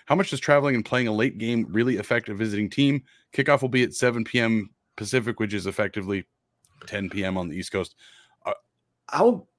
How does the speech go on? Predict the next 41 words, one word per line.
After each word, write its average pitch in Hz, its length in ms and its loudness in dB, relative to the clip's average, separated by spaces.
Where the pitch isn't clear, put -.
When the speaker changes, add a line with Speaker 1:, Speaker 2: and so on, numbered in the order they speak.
Speaker 2:
how 202 120 8
about 302 220 8
we 330 80 8
hit 170 200 4
that 156 140 4
in 151 80 2
keys 131 300 0
to 135 120 -2
the 120 100 2
game? 104 540 0
Because 127 360 2
I 123 80 4
think 131 460 0
that 123 400 0
that's 139 300 2
more, 123 640 2
that 139 240 0
more 147 160 4
speaks 123 300 -4
to 123 120 0
variability 101 800 -2
of 90 220 -6
the 101 80 -8
game, 95 340 -6
which 90 240 -8
I 85 80 -4
think 85 280 -10
we 85 80 -10
can 80 160 -16
get 76 180 -16
to. - 100 -16
Speaker 1:
Perfect. 120 360 4
Speaker 2:
Like, - 40 0
hey, 147 60 4
Brian, 135 300 2
good 143 180 2
points. 117 500 0
We'll 120 140 4
hit 123 120 2
it 101 60 -2
later. 90 300 -6